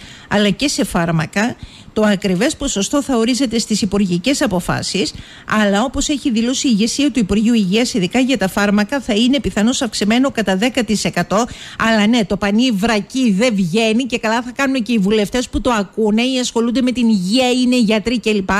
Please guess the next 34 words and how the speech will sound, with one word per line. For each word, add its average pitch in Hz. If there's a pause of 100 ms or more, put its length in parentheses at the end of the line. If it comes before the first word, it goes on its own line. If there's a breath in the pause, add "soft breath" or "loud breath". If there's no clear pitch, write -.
(640 loud breath)
Είτε 302
είναι 294
της, 262
ε, 240
συμπολίτευσης, 208
είτε 277
είναι 285
της 254
αντιπολίτευσης, 220
από 240
όπου -
και -
αν 294
προέρχονται, 226
μα 240
τρακόσιοι 240
είναι 254
μέσα 226
στο 208
κοινοβούλιο, 196 (520 loud breath)
να 220
πάρουνε 277
θέση 254
για 233
να 233
τελειώνουμε 269
με 226
αυτές 220
τις 220
ιστορίες 196
και 220
αυτά 240
τα 277
σενάρια 208